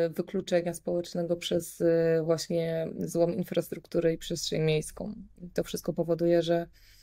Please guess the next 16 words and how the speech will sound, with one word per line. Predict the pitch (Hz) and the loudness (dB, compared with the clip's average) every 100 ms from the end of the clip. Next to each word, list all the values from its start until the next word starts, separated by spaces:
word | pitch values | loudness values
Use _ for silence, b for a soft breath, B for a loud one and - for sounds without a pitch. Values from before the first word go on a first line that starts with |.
| B B B - | B B B -2
y, | 175 170 | 2 2
że | 160 180 | 2 0
dla, | 170 | 0
dla | 170 180 175 | 0 2 2
wielu | 180 175 | 4 2
mam, | 170 170 165 165 | 2 2 0 -2
y, | 175 165 165 165 160 | -4 -2 -2 -4 -4
te | 175 | -4
początki | 175 170 165 - | -2 -2 -4 0
rodzicielstwa | 175 165 170 - 165 - - 170 | 0 0 -2 -2 -2 -2 -6 -6
są | - 165 165 | -4 -4 -2
naprawdę, | 165 156 165 160 160 160 | -2 0 -2 0 2 2
potrafią | 160 - 156 160 | 0 -4 -2 -2
być | 160 | 0
dużym | 156 156 156 | 0 0 2
wyzwaniem. | 156 156 - - - | 2 0 -6 -6 -8